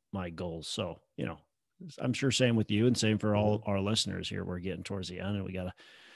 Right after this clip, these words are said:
Speaker 1: really, uh, focus, bear down. And, uh, you know, here's the other thing. You gotta look at, reflect. One of the things I like to do is I like to reflect, what did I achieve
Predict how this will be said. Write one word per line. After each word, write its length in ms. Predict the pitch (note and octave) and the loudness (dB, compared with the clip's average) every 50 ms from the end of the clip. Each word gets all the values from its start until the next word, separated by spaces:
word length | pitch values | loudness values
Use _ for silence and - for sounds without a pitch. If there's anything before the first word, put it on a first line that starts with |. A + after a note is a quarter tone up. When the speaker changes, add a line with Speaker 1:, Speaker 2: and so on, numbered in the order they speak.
| - - - - _ _ | -20 -20 -20 -20 _ _
Speaker 1:
really, 460 | - A#2+ B2 B2 B2 A#2+ A#2+ A#2+ A#2 A#2 | 6 8 10 10 10 10 10 10 8 8
uh, 480 | A2+ A2+ A2 A2 A2 A2 A2 A2 G#2+ | 6 6 4 4 4 2 2 0 -2
focus, 560 | G2+ - - C3 B2 A#2+ - C#3 C#3 - - | -2 6 8 8 8 8 8 6 4 4 2
bear 260 | - - A#2+ A#2 A2+ G#2+ | 2 4 6 6 6 6
down. 480 | G#2 G#2+ G#2 G#2+ A#2 C3 D3 D3+ A2 - | 6 4 4 6 6 6 6 6 4 2
And, 440 | - G#2+ G#2+ G#2+ G#2 G#2+ G#2+ G#2+ G#2 | 0 0 2 2 2 2 2 2 2
uh, 260 | G#2 G#2 G#2 G#2 G#2+ - _ _ _ _ _ _ _ - | 2 2 2 2 0 -2 _ _ _ _ _ _ _ -2
you 80 | - G#3+ | 4 8
know, 80 | F#3 | 10
here's 240 | D#3 D3 F3+ E3+ D3+ | 10 12 12 10 10
the 140 | C3+ A#2+ A2+ | 10 8 8
other 160 | A2 G#2+ G#2 | 8 6 4
thing. 380 | - - G2+ G#2+ A#2+ C3 C#3 - _ - | 2 2 2 2 2 0 -2 -6 _ 2
You 100 | A2+ A2 | 4 4
gotta 160 | A2+ G#2+ G#2+ | 6 6 4
look 220 | G#2 A2 G#2+ - | 4 2 4 4
at, 160 | A2 G2+ G2 - _ _ _ _ _ _ - G#2+ | 2 2 2 0 _ _ _ _ _ _ -6 0
reflect. 640 | G#2+ G#2+ G#2+ G2 - - G#2+ G#2+ B2 - - - _ - - - - _ - | 2 2 2 2 2 2 4 4 4 2 0 -10 _ -20 -20 -20 -6 _ 10
One 100 | D#3 E3 | 12 12
of 100 | D#3 C#3 | 12 12
the 60 | D3 | 12
things 140 | D3 A#2 C3 | 10 12 12
I 80 | B2+ | 12
like 260 | A#2 A2 G#2+ G#2 G#2 - | 12 10 8 6 4 2
to 80 | - F#2 | 0 0
do 140 | F#2+ G2 | 2 2
is 100 | G#2 - | 4 4
I 60 | A#2 G#2 | 4 4
like 220 | G#2 G#2+ G#2 - | 6 4 4 2
to 80 | G2 F#2+ | 2 0
reflect, 500 | F#2+ F2 - - G2+ G2+ G2+ F#2 - G2+ | 0 -2 -2 0 2 2 2 0 -2 -2
what 160 | G2 G2 G2 | 0 2 2
did 100 | G2 G2+ | 2 2
I 100 | F#2+ F#2 | 0 0
achieve 500 | F#2 F2 - - - G2 G2 A2 A2+ | 0 0 -2 0 2 2 2 2 2